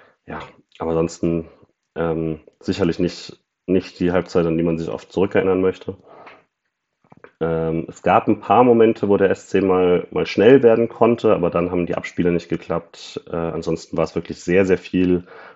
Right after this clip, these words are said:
Ballgeschiebe, worum ich schon wirklich froh war, weil's besser war als die ersten zwanzig Minuten, die katastrophal waren. Ich persönlich finde, ich verstehe, dass das West Hams Ansatz ist, aber ich finde, dass, äh, man da Glück hatte, dass West Ham das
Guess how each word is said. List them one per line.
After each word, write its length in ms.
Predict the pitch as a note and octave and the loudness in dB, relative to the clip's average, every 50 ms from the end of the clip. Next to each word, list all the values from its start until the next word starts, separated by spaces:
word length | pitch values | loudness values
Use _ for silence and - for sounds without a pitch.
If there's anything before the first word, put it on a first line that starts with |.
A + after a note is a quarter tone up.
| _ _ | _ _
Ballgeschiebe, 880 | - E2+ F2+ F#2+ F#2 F#2 - - - A2 A#2+ B2+ C3 B2+ A#2+ B2 A#2+ A2+ - | 0 2 4 4 2 2 -2 -2 0 2 4 6 6 6 4 4 2 -2 -6
worum 240 | - F2 F2+ F#2+ E2 | -2 0 2 2 2
ich 140 | G2 A2+ | 2 0
schon 180 | - - G2 F#2 | 0 0 0 0
wirklich 200 | F#2+ - F2+ - | 0 -4 -6 -12
froh 300 | - - - G2+ B2 C3 | -12 -4 2 4 4 6
war, 220 | B2+ A#2+ A2+ G2+ | 8 6 6 6
weil's 180 | F#2 F2 E2+ - | 4 2 0 0
besser 340 | - - F#2+ - - F#2 E2+ | 0 0 0 2 2 2 2
war 120 | F2 F2 | 4 2
als 240 | E2+ D#2+ - - _ | 2 0 -2 -6 _
die 120 | - D#2 | -8 -6
ersten 320 | - - G#2 G#2 - - A#2 | -2 -2 -2 -2 -2 -6 -4
zwanzig 320 | - C3+ B2 - - - | -2 -2 -4 -4 -4 -4
Minuten, 380 | G#2 G2+ G2+ G2+ G2+ - F#2+ E2+ | -2 0 0 -2 -2 -4 -4 -4
die 300 | F2 F2 F2 E2+ E2+ E2+ _ _ _ _ _ - - _ _ _ _ _ - | -2 -2 -2 -2 -4 -8 _ _ _ _ _ -20 -20 _ _ _ _ _ -8
katastrophal 680 | - F#2 F#2+ F2+ - - - - - E2+ F#2+ G#2+ A2 A2 | -6 -4 -4 -4 -4 -6 -8 -2 2 4 4 4 4 4
waren. 240 | A2 G#2+ G#2+ A2+ - _ - - - - - _ _ _ _ _ _ _ _ _ _ _ _ _ _ _ - | 2 0 0 -4 -6 _ -20 -20 -20 -20 -20 _ _ _ _ _ _ _ _ _ _ _ _ _ _ _ -6
Ich 320 | - G2 - - _ _ - | -6 -6 -6 -6 _ _ -6
persönlich 640 | - G2 F2 D#2+ E2+ A#2 C#3+ D3 C#3+ C#3 - - | -4 -2 0 2 4 6 6 6 4 2 0 -14
finde, 540 | _ - - - - - - A2 A#2 A2+ G2 | _ -20 -20 -20 -8 0 2 4 6 6 4
ich 100 | F2+ - | 2 0
verstehe, 320 | - - - G2+ G#2+ A#2 | -6 -4 2 4 6 6
dass 240 | G2+ G2 F#2 - - | 6 6 2 0 -6
das 340 | - - - - - - - | -12 -12 -12 -12 -12 -4 -2
West 220 | F2+ F#2 - - | -2 -2 0 0
Hams 300 | - E2 D#2+ - - - | -2 -2 -2 -2 -2 2
Ansatz 360 | F#2 A2 C3 C#3 C3+ A#2+ - | 4 6 6 6 6 4 2
ist, 220 | - A2+ - - A#2+ | 0 -2 -2 -2 -2
aber 120 | E2+ E2+ | -2 -2
ich 60 | E2 | -4
finde, 300 | - - - F2+ F2+ F2 | -4 -6 -4 -2 -2 0
dass, 400 | E2+ F2 F2 E2+ - - - - - - | 0 -2 -4 -4 -6 -20 -20 -20 -14 -6
äh, 360 | - F2 F2 E2+ E2 E2+ E2+ | -4 -2 0 0 0 0 -2
man 260 | E2 - C#2+ F2 E2+ | -2 -4 -4 -2 0
da 100 | E2 E2+ | 0 0
Glück 280 | E2 D#2 F#2+ A2+ - - | 0 2 0 0 2 4
hatte, 260 | A#2+ G#2+ - G#2+ G2 | 2 4 4 2 2
dass 200 | F2+ F2+ - - | 2 2 0 2
West 280 | F2+ F2+ - - - - | 0 0 0 -2 -10 -6
Ham 200 | - F2+ F2 E2+ | -2 -2 -2 -2
das 480 | E2+ E2 - - - - - - _ | -2 -4 -8 -12 -20 -20 -20 -20 _